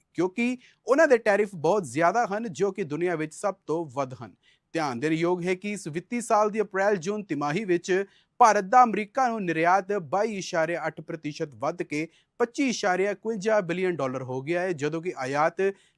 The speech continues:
ਗਿਆਰਾਂ ਇਸ਼ਾਰੇ ਅਠਾਹਠ ਪ੍ਰਤੀਸ਼ਤ ਵੱਧ ਕੇ ਬਾਰਾਂ ਇਸ਼ਾਰੇ ਛਿਆਸੀ ਬਿਲੀਅਨ ਡਾਲਰ ਹੋ ਗਿਆ ਹੈ। ਦਰਅਸਲ ਪਿਛਲੇ ਕਈ ਸਾਲਾਂ ਤੋਂ ਰੂਸ ਤੋਂ ਸਭ ਤੋਂ ਵੱਧ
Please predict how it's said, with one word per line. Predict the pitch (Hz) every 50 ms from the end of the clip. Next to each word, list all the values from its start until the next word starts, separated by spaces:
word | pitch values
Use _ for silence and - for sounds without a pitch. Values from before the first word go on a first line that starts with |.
| _ - 113 104
ਗਿਆਰਾਂ | 165 190 196 214 233 240
ਇਸ਼ਾਰੇ | 226 - - 208 190 196 202 226
ਅਠਾਹਠ | 208 - 175 - - 214 240 254 226 - -
ਪ੍ਰਤੀਸ਼ਤ | 196 190 - 170 156 - 180 165
ਵੱਧ | 147 156 165 170 - _
ਕੇ | 180 185 202
ਬਾਰਾਂ | 190 151 131 165 175 185 220
ਇਸ਼ਾਰੇ | 226 202 - - 170 147 151 170 160 151 180 -
ਛਿਆਸੀ | - - 208 208 - - 226
ਬਿਲੀਅਨ | 185 165 160 160 165 160 147
ਡਾਲਰ | 127 123 120 123 120
ਹੋ | 117 127 117
ਗਿਆ | 104 101 85
ਹੈ। | - _ _ _ _ _ _ _ -
ਦਰਅਸਲ | 110 131 143 147 - 190 185 185
ਪਿਛਲੇ | - - 165 - 196 208 208 202
ਕਈ | 202 - 208 202 226
ਸਾਲਾਂ | 208 - 220 208 214 220 214
ਤੋਂ | 202 208 202 180
ਰੂਸ | 156 180 202 214 - -
ਤੋਂ | _ 202 202 202
ਸਭ | 202 - 220 214
ਤੋਂ | 208 _ - 214
ਵੱਧ | 170 165 175 185 170